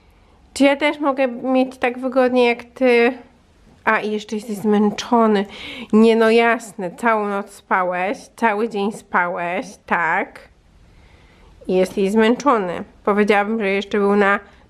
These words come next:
czymś na sy, ale nie mogę. Bo on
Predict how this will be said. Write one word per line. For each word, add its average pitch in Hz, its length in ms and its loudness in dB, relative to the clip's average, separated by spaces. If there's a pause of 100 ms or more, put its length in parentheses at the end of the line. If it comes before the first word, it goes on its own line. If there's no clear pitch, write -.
(120)
czymś 208 300 2
na 214 160 4
sy, 208 380 -2
ale 196 260 0
nie 208 160 4
mogę. 185 520 0 (1700)
Bo 233 200 0
on 208 260 2